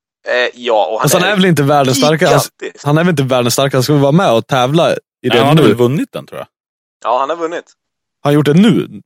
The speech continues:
Speaker 2: Nyligen, alltså?
Speaker 3: Ja, men
Speaker 1: Ja.
Speaker 3: jag
Speaker 2: För sist jag pratade om
Speaker 3: Sist jag
Speaker 2: Ja.
Speaker 3: snackade med han.
Speaker 2: Ja. Jag bara, "Hey, Mountain! What's up, bro? You're gonna lift." Och han pratar engelska, han är islänning. Vad pratar man för å-,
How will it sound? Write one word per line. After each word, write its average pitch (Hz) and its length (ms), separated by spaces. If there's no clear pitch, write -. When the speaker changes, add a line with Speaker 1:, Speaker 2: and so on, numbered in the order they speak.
Speaker 2:
Nyligen, 139 440
alltså? 76 300
Speaker 3:
Ja, - 80
men 120 140
Speaker 1:
Ja. 120 180
Speaker 3:
jag 107 320
Speaker 2:
För 143 60
sist 254 280
jag 175 120
pratade 175 440
om 139 280
Speaker 3:
Sist 208 260
jag 190 60
Speaker 2:
Ja. 131 40
Speaker 3:
snackade 151 300
med 92 100
han. 85 180
Speaker 2:
Ja. 165 300
Jag 131 80
bara, 143 100
"Hey, 214 360
Mountain! 254 800
What's 226 260
up, 202 80
bro? 240 280
You're 139 40
gonna 180 260
lift." 190 280
Och 143 60
han 143 140
pratar 147 220
engelska, 147 260
han 113 100
är 123 40
islänning. 123 500
Vad 170 140
pratar 240 240
man 214 80
för 190 220
å-, 233 120